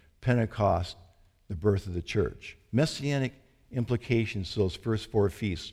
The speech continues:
which were for Israel and will have future implications for the nation of Israel.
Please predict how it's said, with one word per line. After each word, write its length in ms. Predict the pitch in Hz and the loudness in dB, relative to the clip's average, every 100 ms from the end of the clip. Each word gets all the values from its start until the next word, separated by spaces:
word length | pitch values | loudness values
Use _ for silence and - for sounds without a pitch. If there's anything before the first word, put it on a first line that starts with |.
| 98 | -8
which 200 | 92 - | -6 -6
were 100 | 87 | -4
for 180 | 95 | 0
Israel 320 | 110 101 95 87 | 0 0 -2 -2
and 100 | 87 | -2
will 80 | |
have 180 | 90 95 | 0 -2
future 300 | - 101 98 | -2 -4 -4
implications 640 | 92 90 90 92 87 87 | -4 -6 -6 -6 -6 -8
for 80 | 85 | -8
the 60 | 87 | -6
nation 260 | 90 - | -6 -6
of 100 | 85 | -6
Israel. 340 | 98 92 82 | -6 -6 -10